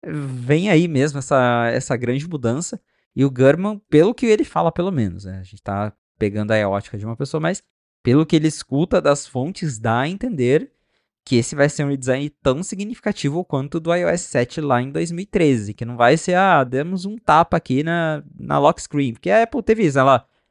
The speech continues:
teve a grande mudança, né, lá em dois mil e treze, e depois nunca teve algo tão grande assim. Ela, "Ah, rede-, redesenhamos a lock screen", mudou, mas mudou uma coisa específica. "Ah, agora tem widgets na tela de início."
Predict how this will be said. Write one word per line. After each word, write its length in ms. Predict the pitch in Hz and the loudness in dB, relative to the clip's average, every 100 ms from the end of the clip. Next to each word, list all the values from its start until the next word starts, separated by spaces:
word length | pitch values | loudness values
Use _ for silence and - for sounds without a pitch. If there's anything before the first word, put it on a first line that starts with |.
| _ | _
teve 220 | - 135 143 | 0 4 4
a 40 | |
grande 360 | 127 123 123 127 | 2 -2 -2 -6
mudança, 460 | 117 107 131 139 | -2 0 0 -2
né, 120 | 107 | -4
lá 160 | 101 101 107 | -2 -4 -6
em 100 | 107 | -4
dois 160 | 107 | -4
mil 120 | 113 | -4
e 80 | 107 _ _ - | -10 _ _ -2
treze, 500 | 104 123 165 214 - _ _ _ - | 2 4 2 -4 -10 _ _ _ 0
e 60 | |
depois 280 | 202 214 202 | 2 4 2
nunca 200 | 233 294 | 2 2
teve 240 | - 175 | 4 6
algo 240 | 165 160 156 | 6 4 0
tão 260 | - 170 | 0 0
grande 300 | 160 160 151 | 0 0 -2
assim. 360 | 180 - 135 101 | -6 -4 -4 -4
Ela, 380 | 104 175 127 101 | 2 4 4 2
"Ah, 60 | - _ _ | -4 _ _
rede-, 440 | - 131 123 135 127 | -4 -4 0 0 2
redesenhamos 540 | 151 143 143 147 185 | 2 2 0 -2 2
a 100 | 208 | 2
lock 180 | 220 233 | 4 0
screen", 320 | - 180 139 | 0 0 0
mudou, 320 | 104 143 165 | -2 0 2
mas 200 | 107 104 | 2 -2
mudou 240 | 110 107 113 | -6 -4 -2
uma 120 | 139 | -2
coisa 240 | - 165 | 0 -2
específica. 680 | 180 214 208 196 120 - 180 | 0 -2 -2 0 -2 -2 -2
"Ah, 40 | |
agora 240 | 147 131 156 | 0 -2 -6
tem 160 | 175 | -6
widgets 480 | 160 175 233 233 233 | -6 -4 -4 -2 -2
na 100 | 226 | -2
tela 240 | 214 208 202 | -4 -2 -2
de 100 | 254 | -2
início." 440 | 247 131 - | 0 0 -2